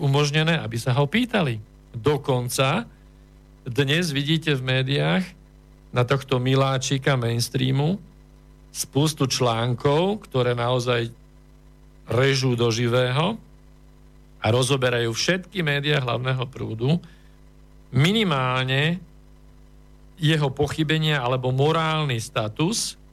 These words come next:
A toto všetko vlastne svojím spôsobom je vtiahnuté aj do prezidentskej kampane, kde dostávajú do úzkeho trebárs kandidátku, eh, favoritku, ktorá predbehla v prieskumoch aj Chucka Norrisa, pani Čaputovú.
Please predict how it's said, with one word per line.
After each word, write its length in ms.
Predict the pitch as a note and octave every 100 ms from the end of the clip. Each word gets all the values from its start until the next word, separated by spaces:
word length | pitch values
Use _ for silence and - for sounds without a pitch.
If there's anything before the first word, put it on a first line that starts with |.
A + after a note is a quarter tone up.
| - - B2
A 80 |
toto 240 | - C3 B2+
všetko 320 | D3+ C3 C#3
vlastne 560 | C3 C3 C3+ B2 A#2+ -
svojím 400 | - B2+ C3+ C3
spôsobom 560 | - C3 B2+ B2+ B2 A#2+
je 80 | A2+
vtiahnuté 560 | - B2 B2+ B2+ A#2+
aj 20 | A#2
do 80 | A2
prezidentskej 560 | - B2+ A#2+ A#2 - G2+
kampane, 640 | A2+ A2 A2 A#2+ C3 C3
kde 400 | A#2+ A#2+ A#2 - A2+
dostávajú 720 | C3 C#3 - D3+ C#3+ C3+ B2
do 160 | A#2+ A#2
úzkeho 560 | B2+ B2+ - B2+ B2
trebárs 400 | B2 A#2+ A2+ G#2
kandidátku, 800 | - A2+ A#2+ A2+ G#2+ - - A2
eh, 1400 | A2 - - - - - - - - G#2 G#2+ G#2+ A2 G#2
favoritku, 560 | B2 A#2 A#2 A2+ -
ktorá 320 | A2 A2+ G#2+ A2
predbehla 560 | A2+ A#2 A2+ G#2+ G2+
v 1000 | G2 - - - - - - - - - -
prieskumoch 560 | B2 A#2+ B2+ A#2+ A2
aj 340 | G#2 G#2 G#2+ - -
Chucka 320 | - A2+ G#2+
Norrisa, 560 | G#2+ A2+ B2+ - D3+ E3+ - - - - - -
pani 160 | A#2+ A#2
Čaputovú. 800 | A#2+ G#2+ B2 A#2 C3 C#3+ E3+